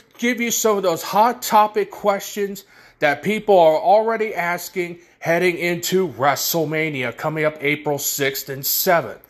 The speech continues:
So, it's time to answer some of those hot button questions.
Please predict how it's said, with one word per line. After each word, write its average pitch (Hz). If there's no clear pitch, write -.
So, 226
it's 214
time 233
to 254
answer 269
some 185
of 170
those 147
hot 165
button 139
questions. -